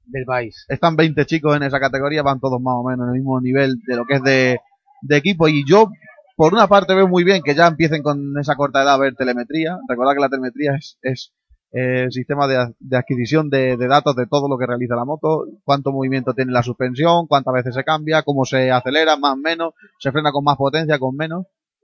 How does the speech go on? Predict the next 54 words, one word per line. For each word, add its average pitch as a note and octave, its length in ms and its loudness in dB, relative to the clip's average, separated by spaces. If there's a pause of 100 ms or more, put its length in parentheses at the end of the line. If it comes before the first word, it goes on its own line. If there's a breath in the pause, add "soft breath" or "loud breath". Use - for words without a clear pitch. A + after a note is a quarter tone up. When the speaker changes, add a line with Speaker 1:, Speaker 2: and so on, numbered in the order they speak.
(260)
Speaker 2:
Porque D#3+ 300 4
luego G3 220 4
van G3+ 160 4
a G3+ 60 4
llegar F#3+ 220 4
a E3 80 6
cualquier C#3+ 300 0
carrera E3+ 260 2
del D#3+ 120 2
Campeonato D3+ 300 -2
de C#3+ 60 2
España, D#3 300 -2
Campeonato C3+ 340 -4
del C#3+ 120 -2
Mundo D3+ 300 -4
o C#3 220 0
Campeonato C#3 300 -2
Europeo D3+ 340 0
y E3+ 60 2
le C#3+ 80 2
van D#3 140 2
a F3 40 4
exigir D#3 440 -2
que D3+ 120 2
sepan D#3+ 320 2
leer D3 220 2
telemetría, D3+ 480 2
le D#3+ 60 4
van D3+ 100 0
a D3+ 40 4
exigir C#3+ 280 -6
que C3+ 80 -2
sepan C#3+ 240 -6
inglés. D3+ 300 0
Este C#3 160 -4
chico D#3+ 200 -4
lleva D3 140 2
un, C#3+ 80 -6 (100)
un, D3 220 -16 (180)
un F#3+ 160 0
ni-, F#3+ 220 0
un F3+ 160 -2
nivel F#3+ 300 4
de D#3+ 80 2
inglés D#3 220 2
con, C#3+ 260 -4
para C3+ 240 2
la C3 180 4
edad D#3 140 4
que D3+ 100 -2
tiene D3 300 -4 (340)
bastante C#3 840 0 (360)
elevado. C#3+ 460 2
Speaker 1:
Avanzado. F#3+ 200 -6